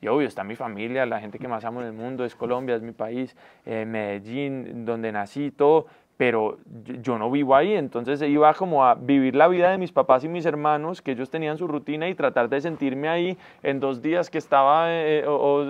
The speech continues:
una semana que estaba en el año, a sentirme como que estaba en casa. Entonces llegaba ahí y lo que hacía era pasarla mal y deprimirme.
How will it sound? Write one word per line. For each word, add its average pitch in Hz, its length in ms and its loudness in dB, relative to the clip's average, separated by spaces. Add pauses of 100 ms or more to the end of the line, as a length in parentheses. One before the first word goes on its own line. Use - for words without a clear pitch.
(200)
una 156 180 -2
semana 165 260 0
que 185 100 0
estaba 170 240 4
en 190 60 -2
el 175 140 2
año, 180 300 0
a 143 160 2
sentirme 147 400 -2
como 175 180 -4
que - 80 -8
estaba 117 280 -2
en 135 60 -8
casa. 170 240 8
Entonces 120 280 -2
llegaba 139 320 8
ahí 160 140 6
y 202 120 -2
lo 147 140 2
que 135 100 -8
hacía 120 260 2
era 143 140 6
pasarla 127 340 2
mal 139 220 -2
y 147 60 -2
deprimirme. 131 520 -6